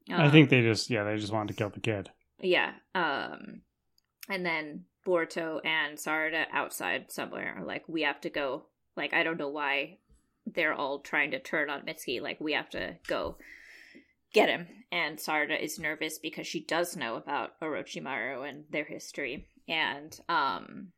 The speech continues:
Speaker 2: it's like, "What if Mitsuki is a traitor?" And Boruto's like, "You wouldn't be a very good Hokage then if you don't believe in people." And then he leaves. I'm like, "Yeah, good. I approve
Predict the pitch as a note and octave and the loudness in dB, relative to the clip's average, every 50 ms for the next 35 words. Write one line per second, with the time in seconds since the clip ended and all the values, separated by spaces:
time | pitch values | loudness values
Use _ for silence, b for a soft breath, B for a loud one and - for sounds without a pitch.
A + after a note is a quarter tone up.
0 | _ _ _ _ _ _ _ _ _ _ - - - E3 E3 E3 - E3 E3 D3 | _ _ _ _ _ _ _ _ _ _ -14 -12 -10 -10 -10 -6 -4 -2 0 0
1 | D3+ D3+ D#3 - - E3 D#3 D3+ - - - C#3 - - E3 F3+ E3+ E3+ - - | 0 -2 -4 -6 -8 -10 -10 -12 -10 -10 -10 -8 -4 0 0 0 2 0 0 -2
2 | - - _ - D3 D3 - - - - - - - - G#2 - - - - - | -4 -6 _ -10 -10 -10 -8 -8 -8 -8 -8 -8 -8 -8 -8 -8 -8 -12 -16 -14
3 | D#3+ F3+ F3 - D#3+ D3+ C#3+ C#3 D3+ - - D#3 D3 C#3+ - D3+ B2+ B2+ - - | -14 -14 -10 -8 -6 -4 -4 -4 -6 -6 -6 -8 -6 -6 -6 -6 -6 -8 -8 -14
4 | _ b b b b b b b b b b b b b _ _ _ _ _ _ | _ b b b b b b b b b b b b b _ _ _ _ _ _
5 | _ - G3+ F3 E3 F3 G3+ F#3+ G3 F#3+ F#3 F3+ F3+ F3 E3 D#3 D3+ D#3+ D#3+ D#3+ | _ -14 -14 -12 -6 -2 2 4 4 4 2 2 2 2 2 2 2 0 0 0
6 | E3 D3+ D#3+ D#3 D#3+ E3+ D#3+ D#3 - - D#3 E3 E3 E3 E3 D3+ D3+ D3+ D3+ D#3 | 0 0 -2 -4 -2 -4 -8 -6 -2 0 0 2 2 0 0 0 -2 -4 -6 -6
7 | - D#3+ D#3+ D#3+ D#3 D3+ C#3+ - - - E3 - - F3 E3 D#3 D#3+ D#3+ E3 D#3+ | -6 -6 -4 -4 -4 -4 -6 -8 -12 -16 -14 -8 -4 -4 -2 -2 -2 -4 -4 -4
8 | E3+ D3+ - - C#3+ D3+ - C#3+ D3 D3+ D#3+ - - D3+ G#2 G#2 E3+ D#3+ C#3 C3+ | -6 -6 -8 -8 -10 -8 -6 -4 -4 -4 -4 -6 -8 -6 -6 -8 -6 -6 -6 -4
9 | C#3+ C#3 D#2+ - - - D#3+ D#3 C#3 C#3+ - F3 D#3+ G#2+ - - - F#3 E3+ B2 | -4 -4 -4 -6 -10 -12 -12 -12 -12 -6 -2 0 2 2 0 -2 -2 -2 -2 -2
10 | - - - - - - - - E3+ F3+ F3+ F3 F3 - - F#3+ F3+ E3 D3+ D3+ | -2 -4 -10 -18 -20 -14 -4 2 4 4 6 4 4 2 2 0 2 0 0 -4
11 | - | -10